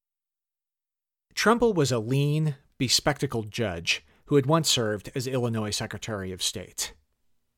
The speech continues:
Some people thought him haughty and selfish, or at least ungrateful by the political standards of the time.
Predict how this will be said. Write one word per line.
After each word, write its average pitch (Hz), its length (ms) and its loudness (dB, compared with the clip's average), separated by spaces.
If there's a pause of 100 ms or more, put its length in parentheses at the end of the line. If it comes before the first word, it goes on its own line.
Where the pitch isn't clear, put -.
(520)
Some 220 240 6
people 190 260 2
thought 131 240 0
him 117 140 -2
haughty 123 480 2
and 104 100 -4
selfish, - 680 -2 (360)
or 139 180 4
at 123 120 -6
least 135 260 -2
ungrateful 131 720 0
by 107 100 -4
the 107 100 -4
political 107 420 -4
standards 98 500 -4
of 92 80 -10
the 95 80 -10
time. - 360 -14